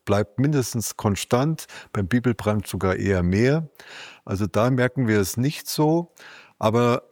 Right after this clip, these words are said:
ja, es, äh, ist schon so ein bisschen deutlich, die Menschen orientieren sich mindestens, äh, zweigleisig. Sie, sie sind natürlich auch bei anderen Einrichtungen unterwegs. Äh, wir sind da nicht, äh, mit einem Alleinstellungsmerkmal,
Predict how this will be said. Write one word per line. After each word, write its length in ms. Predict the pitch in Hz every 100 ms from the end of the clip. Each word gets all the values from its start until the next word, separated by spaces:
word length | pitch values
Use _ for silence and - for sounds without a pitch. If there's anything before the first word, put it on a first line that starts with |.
| - - _ _
ja, 260 | - 113 139 - -
es, 440 | 120 - - -
äh, 160 | 127 123
ist 280 | - 135 -
schon 360 | - - 151 175
so 80 | 143
ein 80 |
bisschen 340 | 131 139 139 123
deutlich, 540 | 131 135 135 131 117
die 140 | - 113
Menschen 360 | 120 120 -
orientieren 560 | 113 113 107 - 120 117
sich 300 | 107 101 117
mindestens, 720 | 135 165 135 - 117 - -
äh, 340 | 117 110 104
zweigleisig. 760 | - - 131 147 139 131 123 117
Sie, 180 | 104 110
sie 100 | 101
sind 160 | 127
natürlich 440 | 123 110 117 110 98
auch 120 | 110
bei 160 | - 107
anderen 340 | 135 151 131
Einrichtungen 640 | 123 120 123 117 - 113
unterwegs. 760 | 113 107 107 98 113 113 - - - - - -
Äh, 280 | 101 104
wir 100 | 98
sind 240 | 104 120 104
da 80 | 104
nicht, 340 | 127 - -
äh, 300 | 113 107 107
mit 220 | 110 107
einem 140 | 107 101
Alleinstellungsmerkmal, 1500 | 98 113 151 - 139 139 120 127 120 117 120 113 110 110